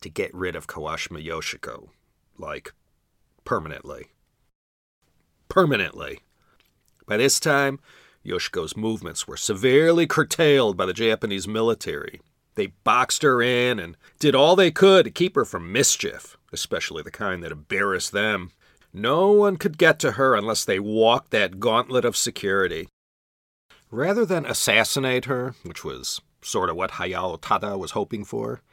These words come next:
Sasakawa took her to Japan and set Yoshiko up in the city of Fukuoka and provided for her there.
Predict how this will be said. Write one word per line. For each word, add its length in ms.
Sasakawa 640
took 220
her 80
to 100
Japan 640
and 100
set 320
Yoshiko 600
up 320
in 100
the 80
city 300
of 100
Fukuoka 800
and 120
provided 540
for 200
her 60
there. 300